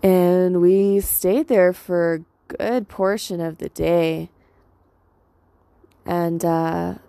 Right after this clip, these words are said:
Alec played us some music with his guitar. I plan to, um, feature him on this podcast coming up sometime this week before I leave Big Bear.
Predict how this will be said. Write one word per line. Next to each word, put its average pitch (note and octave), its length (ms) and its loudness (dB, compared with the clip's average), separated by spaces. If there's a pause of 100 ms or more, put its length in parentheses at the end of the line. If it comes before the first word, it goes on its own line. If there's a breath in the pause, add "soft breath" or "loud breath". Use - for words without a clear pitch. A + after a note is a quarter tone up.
(220)
Alec F3 360 2
played F3+ 240 0
us F3 120 0
some F3+ 280 -6
music F#3+ 500 -2
with F3+ 120 -8
his E3+ 220 -6
guitar. F#3 920 -2 (1200)
I F#3+ 80 -6
plan F3+ 300 -2
to, F3 160 -2 (180)
um, F3 500 -8 (140)
feature G3 400 -4
him F#3+ 500 -4
on F#3 180 -4
this F3+ 420 -4
podcast - 840 -10 (1600 soft breath)
coming G3 320 2
up F#3 200 2 (720)
sometime G3 600 -4
this G3 220 -6
week G#3 380 -2 (340 loud breath)
before G3+ 320 -2
I F#3+ 60 4
leave F#3+ 240 0
Big F3+ 200 -2
Bear. G#3+ 300 -4